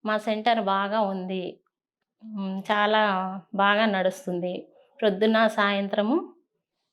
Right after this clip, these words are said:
మేము ధ్యానం చేస్తున్నాము అందరము. మెడిటేషన్ చేస్తున్నాము. చాలా బాగుంది.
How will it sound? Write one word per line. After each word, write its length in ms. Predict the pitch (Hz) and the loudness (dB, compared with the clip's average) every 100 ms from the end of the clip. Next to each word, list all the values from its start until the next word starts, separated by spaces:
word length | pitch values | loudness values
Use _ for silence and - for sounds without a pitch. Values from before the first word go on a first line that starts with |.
| _ _ _ 220 | _ _ _ -2
మేము 240 | 220 214 | 0 2
ధ్యానం 440 | 208 214 220 233 202 | 4 4 4 4 4
చేస్తున్నాము 560 | 196 - 202 196 185 | 2 0 0 0 -2
అందరము. 680 | 180 190 196 185 180 170 226 - _ _ _ - | -4 0 2 2 0 -6 -10 -16 _ _ _ -2
మెడిటేషన్ 580 | 214 208 247 233 240 208 | -2 0 0 2 4 6
చేస్తున్నాము. 840 | 196 - 214 196 175 175 175 - _ - | 4 2 0 0 -2 -2 -6 -10 _ -2
చాలా 280 | 202 208 226 | 2 4 4
బాగుంది. 760 | 202 196 185 190 185 180 196 | 4 2 2 -2 -4 -6 -8